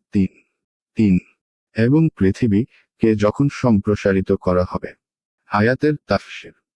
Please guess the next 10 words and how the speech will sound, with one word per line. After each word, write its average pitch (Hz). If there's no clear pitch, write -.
এবং 143
পৃথিবী 101
কে 110
যখন 107
সম্প্রসারিত 101
করা 90
হবে। -
এক, 120
এক, 87
অর্থাৎ 107